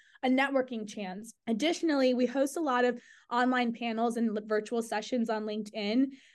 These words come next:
Um, we have an exceptional one coming out in a couple of weeks. We also have a series called the Cyber C-Suite, where we cover executives talking about hot topics within cybersecurity. And then the lastly is our programming. So this can extend anywhere from, like, a dinner that we're hosting in a city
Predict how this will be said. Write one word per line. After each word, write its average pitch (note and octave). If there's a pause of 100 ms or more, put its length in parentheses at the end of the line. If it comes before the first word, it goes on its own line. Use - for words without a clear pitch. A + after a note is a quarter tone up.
Um, A#3
we A#3+
have B3
an B3
exceptional B3
one A#3
coming A#3
out G#3+
in A3+
a G#3+
couple G#3+
of G#3
weeks. C#4
We A#3
also G#3+
have A3+
a A3+
series A3+
called G#3
the G#3
Cyber G3+
C-Suite, C4 (240)
where B3
we A#3+
cover B3+
executives A3+
talking G#3+
about G3+
hot -
topics A3
within A3+
cybersecurity. G#3 (440)
And C#4
then B3+
the B3+
lastly C4
is C4+
our A#3
programming. G#3
So A3+
this B3
can D4+
extend B3+
anywhere A3+
from, A3
like, G3
a A3
dinner D4+
that C#4
we're B3+
hosting B3
in A3
a G#3
city A3